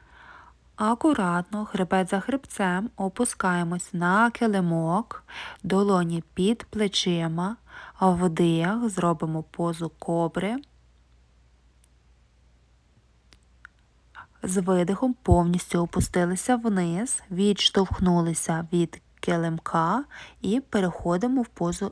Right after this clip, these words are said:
собака мордою донизу. На місці покрукуємо, згинаємо, розгинаємо коліна по черзі. Округляємо спинку, плавно переходимо в планку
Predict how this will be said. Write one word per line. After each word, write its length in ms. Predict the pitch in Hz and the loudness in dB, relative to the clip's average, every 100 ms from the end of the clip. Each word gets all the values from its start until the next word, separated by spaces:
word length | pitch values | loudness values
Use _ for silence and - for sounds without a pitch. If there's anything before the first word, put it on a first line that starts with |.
| - | -10
собака 520 | - 180 170 160 175 | -12 -8 -2 -2 -2
мордою 460 | 175 165 160 160 170 | -4 -2 -4 -4 -2
донизу. 680 | 180 196 175 160 160 180 233 - _ - - - - - - - | 0 0 -2 -4 -8 -8 -8 -10 _ -20 -20 -20 -20 -18 -18 -6
На 200 | 202 202 | -2 0
місці 440 | 185 175 - - | 0 -2 -6 -10
покрукуємо, 1040 | 180 330 294 - 170 - 175 170 175 214 294 | -4 0 0 -2 -6 -4 -4 -2 -4 -4 -6
згинаємо, 720 | - 208 180 170 160 160 160 | -4 -4 -2 -2 -4 -6 -6
розгинаємо 680 | 156 156 165 156 156 156 160 | -8 -6 -6 -6 -6 -8 -8
коліна 520 | - 165 156 151 156 | -6 -6 -6 -10 -10
по 160 | - | -8
черзі. 580 | 190 202 196 196 - 262 330 _ _ _ _ _ _ _ _ _ _ _ _ _ _ _ _ _ _ _ _ _ _ _ _ _ - _ _ _ _ _ _ _ _ _ _ _ _ _ _ _ _ _ _ _ _ _ _ _ | -4 -2 -2 -4 -6 -8 -8 _ _ _ _ _ _ _ _ _ _ _ _ _ _ _ _ _ _ _ _ _ _ _ _ _ -20 _ _ _ _ _ _ _ _ _ _ _ _ _ _ _ _ _ _ _ _ _ _ _
Округляємо 1000 | - 220 214 226 214 196 202 190 180 170 185 | -2 0 2 2 2 4 2 2 2 -2 -4
спинку, 800 | - - 180 175 196 262 311 - | -4 0 2 0 -4 -4 -4 -6
плавно 400 | - 180 170 170 | -2 0 0 -4
переходимо 640 | - 175 - 170 160 160 | -4 -4 -2 -4 -4 -6
в 60 | 160 | -8
планку 880 | - - 180 175 180 220 - 349 | -10 2 4 4 2 -2 -4 -6